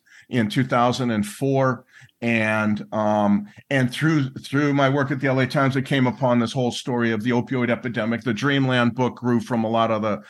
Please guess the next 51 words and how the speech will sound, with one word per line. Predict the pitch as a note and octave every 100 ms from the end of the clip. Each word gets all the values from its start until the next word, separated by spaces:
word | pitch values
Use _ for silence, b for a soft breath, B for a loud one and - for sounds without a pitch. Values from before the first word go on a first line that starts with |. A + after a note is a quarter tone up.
| B
some | - E3 D3+
of |
the | B2
stuff | - A#2+ B2
anyway. | A2+ G#2+ G2+ G#2+
Not, | C3 C3 -
uh, | G#2 A#2 G#2
about | A#2 - C3+
half | C#3 C3 C3+
the |
stuff | B2 A#2 A#2+
in | A2
the, | G#2 B2
in | A2+
the |
book | G#2 A#2 A#2
on | G#2+
Dreamland | A#2 A2+ A2 G#2
kind | A2+
of | G#2 G2+ -
was | A2+ G#2+
f-, | - - - - B -
kind | B2+
of | A2 -
rooted | C3 A#2 C#3+ C3 A#2
in | A2+
stuff | G#2 A#2+ G#2+
that | A2+
I | G#2+
had | G#2 G2+
done | A2
for | G#2
the | G#2+
L | G#2 G#2+
A |
Times. | G#2 A2+ A2 G#2 G#2 B B B B -
And, | D#3 D3 D3+ -
and, | D#3+ D#3 C#3
but | F#3
along | E3+ F3 G#3 G#3
the |
way, | F3+ D#3+ D#3+
I've | C#3+
always | D#3 D3+ D#3+ B2
very, | B2 C3+ D3
very | C3 C#3 C#3+
much | C#3 C3 -
been | C#3+ C#3 C3+
interested | B2+ A#2+ A#2+ A2+ - A#2 G#2 B B
in | B2+ A#2+
telling, | - C3+ C3 B2 A#2+ A#2